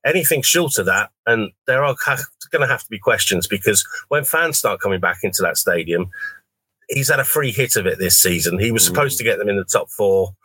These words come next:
Speaker 1: Um, yes, great, win trophies. That's, that's also who's there, but it's the big trophies that they're after now. It's what Pochettino got pilloried for aiming for.
Speaker 2: Mm.
Speaker 1: Um, but, but Mourinho waves around a Carabao Cup at the end of the season and says, "Look, I'm a winner."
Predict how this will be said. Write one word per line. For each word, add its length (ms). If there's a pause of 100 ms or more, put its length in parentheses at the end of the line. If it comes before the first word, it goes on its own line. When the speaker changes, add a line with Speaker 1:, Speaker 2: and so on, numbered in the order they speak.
(280)
Speaker 1:
Um, 340
yes, 280
great, 380
win 200
trophies. 560
That's, 220
that's 220
also 320
who's 160
there, 140
but 120
it's 120
the 80
big 200
trophies 460
that 140
they're 160
after 280
now. 80
It's 120
what 140
Pochettino 680 (380)
got 180
pilloried 420
for 180
aiming 340
for. 320
Speaker 2:
Mm. 180 (260)
Speaker 1:
Um, 500
but, 220
but 320
Mourinho 480
waves 300
around 240
a 40
Carabao 440
Cup 260
at 80
the 80
end 160
of 60
the 80
season 500 (300)
and 100
says, 360
"Look, 260
I'm 140
a 40
winner." 400